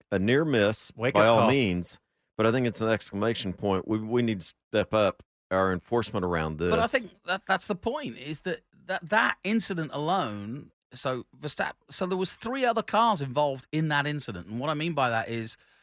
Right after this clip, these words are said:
Speaker 3: you've got Verstappen going out, you've got Hamilton getting hit, and you've got, um, Norris basically brakes going up in flames 'cause he's got debris in them. So
Speaker 1: Yeah, I'm gonna say, uh,
Speaker 2: Debris or
Speaker 1: on
Speaker 2: debris?
Speaker 3: That too.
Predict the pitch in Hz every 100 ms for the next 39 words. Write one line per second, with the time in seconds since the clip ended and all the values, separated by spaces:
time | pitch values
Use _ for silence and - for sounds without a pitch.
0 | _ 123 147 165 131 233 247 196 143 113
1 | 98 95 98 _ _ _ _ 127 123 -
2 | 127 135 196 214 185 143 123 110 104 104
3 | - _ 131 147 147 165 147 127 _ _
4 | - 143 139 139 139 131 - _ _ 160
5 | 240 254 92 - - - _ _ _ _
6 | _ _ 160 175 - 123 120 - _ _
7 | - 127 190 190 - 113 98 92 101 110
8 | 113 131 139 139 135 98 - _ - 185
9 | 220 104 90 90 80 - _ _ 110 110
10 | - _ _ - 127 123 120 139 - 139
11 | 123 117 110 101 95 139 147 208 147 120
12 | 110 131 107 - _ _ _ _ _ -
13 | 123 - - 180